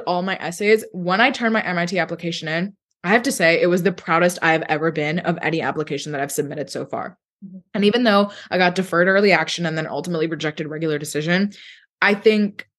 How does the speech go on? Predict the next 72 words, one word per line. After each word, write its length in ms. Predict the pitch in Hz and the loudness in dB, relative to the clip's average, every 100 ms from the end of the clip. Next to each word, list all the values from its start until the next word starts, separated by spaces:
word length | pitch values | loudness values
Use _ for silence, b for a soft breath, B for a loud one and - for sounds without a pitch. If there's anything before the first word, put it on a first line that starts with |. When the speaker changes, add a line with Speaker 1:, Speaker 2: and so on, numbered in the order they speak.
| _ | _
Speaker 1:
I, 260 | 202 190 - | 4 4 4
I 120 | 175 | 4
don't 160 | 220 240 | 4 4
think 160 | 208 190 | 2 4
I 80 | |
would 160 | 180 185 | 4 2
ever 460 | 170 170 170 165 160 | 0 0 2 2 0
look 220 | 170 165 | -2 -4
back 180 | 160 151 | -2 -2
on 120 | 147 | 0
it 100 | 151 | -2
and 80 | 139 | -2
be 100 | 160 | 0
like, 180 | 147 147 | 0 0
"Wow, 200 | 143 - | 0 0
like, 160 | 110 - | -2 -2
I 120 | 160 | -2
wasn't 260 | 160 170 147 | -2 -4 -6
good 120 | 156 | -6
enough 200 | 147 147 | -6 -6
for 80 | - | -8
M 140 | 147 | -6
I 100 | 147 | -6
T," 240 | 151 - 170 | -6 -2 0
because 340 | 190 190 175 - _ | 0 -2 -2 -4 _
everything 600 | 240 254 220 269 262 214 | 2 4 4 4 4 2
I 100 | 196 | 2
had, 460 | 180 175 160 185 220 _ b b | 0 2 2 2 0 _ b b
I 100 | 185 | 0
put 180 | 180 185 | 2 0
into 160 | 165 160 | -2 -2
that 140 | 147 | -2
application, 540 | 139 - - - - 160 | -2 -8 -12 -14 -10 0
more 180 | 208 | 2
so 180 | 311 202 | 4 4
than 200 | 196 185 - | 4 0 0
any 200 | 180 185 | 0 0
of 100 | 175 | 2
the 120 | 175 | 2
other 220 | 156 165 | 2 0
schools 340 | 160 - 165 160 | -2 -2 -2 0
that 100 | 151 | 0
I 80 | |
applied 360 | 151 156 151 196 | 0 -2 -2 -2
to 160 | - 160 | -2 -4
for 200 | - 160 | -2 -2
sure. 640 | - - 170 160 254 403 - B B B | -2 -2 0 4 6 4 0 B B B
So 340 | - 262 240 - | 4 6 6 4
ultimately, 480 | - 277 247 220 226 | 2 2 0 2 2
I 160 | 180 | 2
was 120 | 190 | -2
happy 280 | 175 160 160 | -2 -4 0
with 220 | 156 151 | 0 0
how 160 | 160 139 | 0 -2
things 260 | 139 135 - | -2 -6 -4
turned 260 | 147 147 | -4 -4
out 160 | 147 147 | -4 -2
because 220 | 160 175 | 0 2
I 80 | 156 | 4
was 160 | 156 | 2
really 200 | 156 160 | 4 4
happy 320 | 160 147 143 143 | 2 0 -4 -4
with 180 | 147 | -2
the 100 | 160 | -2
way 240 | 156 156 151 | 0 4 4
that 160 | 151 | 6
I 120 | 147 147 | 2 0
chose 280 | - 151 | 2 2
to 120 | 151 143 | 2 -4
approach 340 | - 147 143 | -2 -4 -2
this 180 | 131 131 | -4 -4
application, 720 | - 139 - 143 - 113 135 | -6 -6 -6 -4 -4 -4 -6